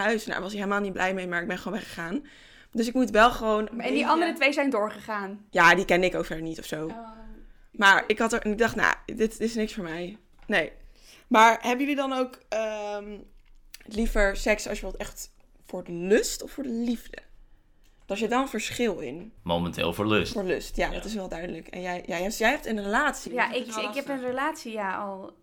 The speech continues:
Speaker 2: m-, meer dan twee jaar. Ik kom niet in de buurt van jouw zes en een half.
Speaker 1: <laughs>
Speaker 2: Ja, da-, dan kies ik,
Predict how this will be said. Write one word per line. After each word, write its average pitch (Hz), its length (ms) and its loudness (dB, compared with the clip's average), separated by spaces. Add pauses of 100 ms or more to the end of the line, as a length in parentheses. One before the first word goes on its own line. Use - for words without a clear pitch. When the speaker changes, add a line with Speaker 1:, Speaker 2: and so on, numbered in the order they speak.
(240)
Speaker 2:
m-, 208 540 -10
meer 220 200 -8
dan 190 100 -10
twee 208 180 -10
jaar. 202 280 -8
Ik 233 60 -10
kom 226 100 -8
niet 220 120 -6
in 233 60 -4
de 220 60 -8
buurt 202 200 -6
van 226 100 -6
jouw 202 100 -4
zes 220 220 -8
en 208 80 -6
een 190 60 -4
half. 190 280 -2
Speaker 1:
<laughs> 277 760 4 (560)
Speaker 2:
Ja, 262 320 4 (260)
da-, 240 280 -2
dan 247 300 -2
kies 285 240 -6
ik, 185 140 -6